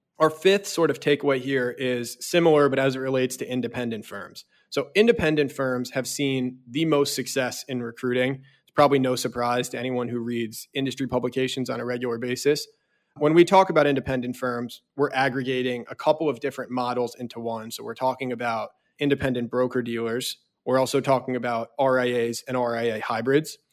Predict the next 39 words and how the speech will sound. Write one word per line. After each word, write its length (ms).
So 120
on 100
a 60
net 320
basis, 640
independent 580
firms 360
have 100
added 420
two 200
hundred 320
and 120
eighty-seven 560
advisors 760
in 80
the 80
first 320
half 300
of 160
two 160
thousand 300
and 100
twenty-two. 560
So 320
if 120
you 80
think 240
about 540
sort 200
of 260
the 280
independent 560
space, 420
again, 260
I 100
mentioned 360
those 160
various 480
different 420